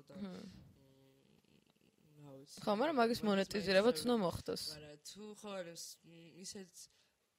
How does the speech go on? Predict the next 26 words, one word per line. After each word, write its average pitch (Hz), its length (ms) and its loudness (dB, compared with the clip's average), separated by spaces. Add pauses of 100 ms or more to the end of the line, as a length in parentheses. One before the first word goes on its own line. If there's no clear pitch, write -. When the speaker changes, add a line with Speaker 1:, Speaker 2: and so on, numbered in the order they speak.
(400)
Speaker 1:
აი, 175 120 -6
რატო 214 320 -6
არა, 143 300 -8
ფულის 180 340 -14
შოვნა 156 240 -14
შეგიძლია 147 440 -16 (120)
ძალიან 143 300 -18
ბევრი 143 260 -16
და 208 160 -16
თუ 185 240 -20 (580)
ისედაც 156 380 -14
გისწორდება, 165 680 -16 (840)
ა, 80 100 -20 (500)
რავი, 139 340 -20
უეჭველი 151 400 -14
უნდა 156 160 -14
დაამუღამო 147 560 -12
იმ, 185 240 -12
იმ 156 180 -16
დონემდე, 156 520 -8
რომ 202 500 -8 (440)
მაგით 160 340 -10 (840)
კლიენტი 156 440 -12
რომ 143 140 -16
მოვა, 147 300 -6
რაღაცა 156 340 -10